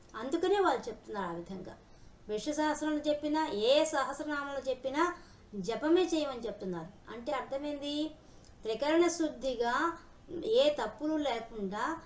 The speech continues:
చదివినంత మాత్రానే వాటి యొక్క ఫ-, ఫలితం ఉంది. స్తోత్రం చదివినంత మాత్రాన ఉంది,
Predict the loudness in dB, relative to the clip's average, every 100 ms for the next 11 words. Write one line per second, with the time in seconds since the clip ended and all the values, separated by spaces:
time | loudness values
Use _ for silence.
0 | -16 -20 -8 -4 2 6 6 8 8 8
1 | 4 2 0 -2 -2 -2 -2 -2 -2 -6
2 | -16 -20 -20 -12 -2 0 0 -4 -4 -4
3 | -4 -2 -2 -2 -2 -4 -6 -6 -2 -2
4 | 0 0 0 0 -4 -4 -8 -4 -2 -2
5 | -4 -4 -4 0 0